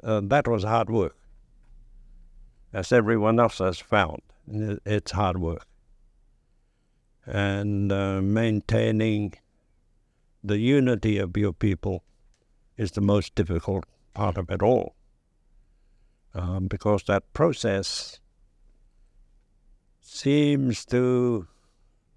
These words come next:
find, <laughs> uh, weaknesses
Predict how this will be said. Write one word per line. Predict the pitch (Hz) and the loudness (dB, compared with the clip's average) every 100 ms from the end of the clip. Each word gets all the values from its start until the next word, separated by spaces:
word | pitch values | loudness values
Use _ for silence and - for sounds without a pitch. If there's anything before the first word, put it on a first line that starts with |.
| _ _ _ _ _ _ - _ _ - | _ _ _ _ _ _ -20 _ _ 0
find, | 131 131 131 127 123 - - _ 160 - 131 | 2 4 2 0 -2 -4 -8 _ -14 -10 -10
<laughs> | - _ - _ - | -10 _ -20 _ -6
uh, | 113 120 113 117 113 107 101 _ _ _ _ _ _ - | 0 2 4 4 2 -2 -8 _ _ _ _ _ _ -2
weaknesses | 131 165 - 135 120 104 120 - - | 4 4 4 -2 -2 -2 -4 -4 -8